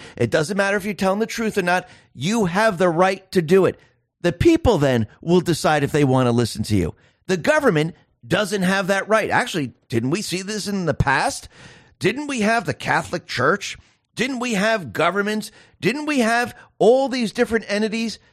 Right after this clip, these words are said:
tell people that you couldn't say certain things, even when they were telling the truth?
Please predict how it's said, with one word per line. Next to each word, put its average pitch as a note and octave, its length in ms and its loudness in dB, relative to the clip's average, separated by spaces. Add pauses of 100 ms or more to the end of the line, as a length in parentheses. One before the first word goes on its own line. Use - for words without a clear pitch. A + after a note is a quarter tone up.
(320)
tell G#3+ 240 2
people A3 520 2 (140)
that E3 220 -2
you D#3 100 0
couldn't F#3+ 380 0
say G3 260 -2
certain F3 440 -2
things, F#3 480 -2 (540)
even A#3 440 -2
when G#3 240 2
they G#3+ 100 2
were F#3+ 140 0
telling F3 320 2
the G3+ 40 -2
truth? G#3 440 -4